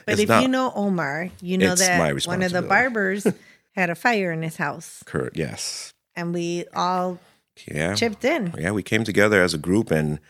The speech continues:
Speaker 2: um, you know, there's, he had a fire, and I, I put it out there. We put a GoFundMe. I didn't expect a GoFundMe. I, I think I put, like, two thousand bucks just to help them. We ended up with, like, ten thousand dollars to help them out, but their fire, and it took,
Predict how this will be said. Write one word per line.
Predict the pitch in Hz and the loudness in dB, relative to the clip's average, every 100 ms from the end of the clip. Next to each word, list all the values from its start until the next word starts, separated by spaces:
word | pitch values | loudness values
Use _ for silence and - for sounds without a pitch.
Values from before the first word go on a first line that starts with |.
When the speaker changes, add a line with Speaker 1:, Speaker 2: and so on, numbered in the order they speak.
| - - - - | -20 -20 -20 -8
Speaker 2:
um, | 76 78 69 69 71 73 - | -4 -2 -2 -4 -4 -8 -4
you | 82 | -4
know, | 71 | -2
there's, | 73 76 - - - - - | -2 -4 -6 -14 -18 -20 -18
he | - 85 82 | -12 -6 -2
had | 82 | -2
a | 78 | -2
fire, | 80 87 104 | 0 4 4
and | 80 | 2
I, | 71 58 | 2 0
I | 67 | -2
put | - 80 | -6 -2
it | 78 | 0
out | 87 - | 0 0
there. | 98 | -2
We | 82 | -2
put | 76 78 | -2 -4
a | |
GoFundMe. | 69 76 85 82 92 104 | -2 -4 -2 0 0 0
I | 80 | 2
didn't | 117 85 | 2 0
expect | 67 - - 76 64 | -2 -6 -8 -8 -8
a | |
GoFundMe. | 69 71 - 82 107 | -6 -6 -4 -4 -2
I, | 67 - | -4 -6
I | - | -8
think | 117 78 | -4 -4
I | |
put, | - 76 65 | -2 -2 -2
like, | 62 - - | -4 -8 -8
two | 92 | -6
thousand | 80 78 76 73 | 0 0 0 0
bucks | 90 - | -2 0
just | 82 - | -4 -2
to | 76 | 0
help | 82 - | 0 0
them. | 78 - - - - - - | -4 -4 -16 -20 -20 -16 -2
We | 92 | 0
ended | 98 85 | 2 0
up | - | 0
with, | 71 | -2
like, | 76 - | -2 -4
ten | - 80 | -2 -2
thousand | 80 76 73 76 | 0 -2 -2 0
dollars | 69 107 87 | 0 2 -2
to | - | -6
help | 76 62 | -8 -8
them | 76 71 | -4 -4
out, | 64 62 - | -4 -6 -10
but | - | -12
their | - | -10
fire, | - 78 78 | -2 0 2
and | 78 - 78 | 0 -2 -4
it | 80 | -6
took, | - - | -4 -6